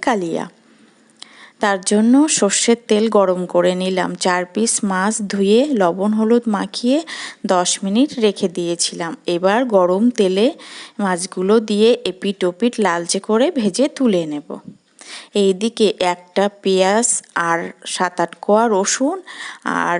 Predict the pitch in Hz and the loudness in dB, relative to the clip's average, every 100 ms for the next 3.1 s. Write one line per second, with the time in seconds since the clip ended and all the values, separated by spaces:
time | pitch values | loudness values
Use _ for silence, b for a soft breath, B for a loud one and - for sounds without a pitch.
0 | 175 - - - _ 190 185 180 185 208 | -4 -10 -10 -10 _ -2 0 0 0 0
1 | 285 381 370 _ 196 175 - 247 269 202 | 2 0 -6 _ -2 -2 -2 -2 0 -2
2 | 196 170 156 160 - - - - 170 175 | -2 -2 -4 -6 -10 -14 -8 -6 -4 -4
3 | 254 | 0